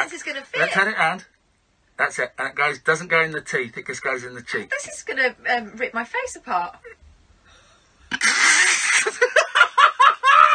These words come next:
Speaker 1: I've got a tiny, I mean, you've got a massive gob. My, my
Speaker 2: She's
Speaker 1: tiny,
Speaker 2: just
Speaker 1: it's not
Speaker 2: cutting
Speaker 1: gonna
Speaker 2: a, a toy in half. That's
Speaker 1: I'm
Speaker 2: all
Speaker 1: not,
Speaker 2: she's,
Speaker 1: I'm
Speaker 2: she's
Speaker 1: not
Speaker 2: just
Speaker 1: gonna
Speaker 2: cutting a toy in half.
Speaker 1: <laughs> I'm not, this isn't gonna fit.
Speaker 2: Yes, it will.
Speaker 1: This fit your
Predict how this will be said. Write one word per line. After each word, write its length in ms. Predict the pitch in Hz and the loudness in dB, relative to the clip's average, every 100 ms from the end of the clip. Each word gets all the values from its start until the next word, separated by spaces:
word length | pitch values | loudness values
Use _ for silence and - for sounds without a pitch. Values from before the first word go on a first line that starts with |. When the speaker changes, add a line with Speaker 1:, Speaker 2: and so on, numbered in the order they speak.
| - 466 554 587 554 539 539 - - 698 | 4 4 4 4 4 4 2 -2 -12 -4
Speaker 1:
I've 360 | - - - - | -4 -4 -10 -6
got 140 | 415 | -4
a 40 | |
tiny, 460 | - - 392 381 392 381 - | -4 -4 -6 -6 -8 -20 -14
I 60 | 359 | -12
mean, 100 | 381 427 | -10 -12
you've 160 | 466 | -10
got 140 | 359 330 | -8 -6
a 40 | |
massive 300 | 330 - 277 | -6 -10 -14
gob. 280 | 320 247 - | -8 -8 -8
My, 160 | 233 370 381 | -8 -8 -4
my 120 | 415 427 | -4 -4
Speaker 2:
She's 240 | - 392 | -6 -6
Speaker 1:
tiny, 140 | - 370 | -2 2
Speaker 2:
just 200 | 277 254 | 2 2
Speaker 1:
it's 80 | - | -2
not 180 | 208 254 | -2 0
Speaker 2:
cutting 160 | 262 240 | -2 -2
Speaker 1:
gonna 140 | 208 - | -2 0
Speaker 2:
a, 40 | |
a 40 | 220 | -2
toy 420 | - 254 240 202 | -2 -6 -2 -2
in 80 | 170 | -2
half. 520 | 151 139 123 110 - | -4 -2 -2 -6 0
That's 240 | 175 190 | 2 2
Speaker 1:
I'm 60 | 226 | 2
Speaker 2:
all 40 | 247 | 0
Speaker 1:
not, 60 | |
Speaker 2:
she's, 240 | - 262 - - - | -2 -8 -10 -14 -8
Speaker 1:
I'm 120 | 359 | -2
Speaker 2:
she's 100 | 196 | 0
Speaker 1:
not 120 | 190 - | 0 2
Speaker 2:
just 220 | 254 - | 0 0
Speaker 1:
gonna 120 | 233 | -2
Speaker 2:
cutting 180 | 226 233 | -2 -2
a 60 | |
toy 320 | 214 233 214 175 | -2 -2 -2 -2
in 60 | |
half. 440 | 131 117 107 101 - | -4 -4 -6 -8 -8
Speaker 1:
<laughs> 180 | - | -10
I'm 80 | 349 | -14
not, 160 | 659 - | -16 -14
this 120 | 359 | -14
isn't 200 | 349 381 | -16 -18
gonna 180 | 370 330 | -16 -16
fit. 380 | - 640 679 - | -10 -6 -6 -6
Speaker 2:
Yes, 180 | 240 - | -8 -8
it 100 | - | -4
will. 240 | - 208 | -4 -4
Speaker 1:
This 200 | 214 403 | -8 -12
fit 140 | - | -12
your 120 | 330 | -10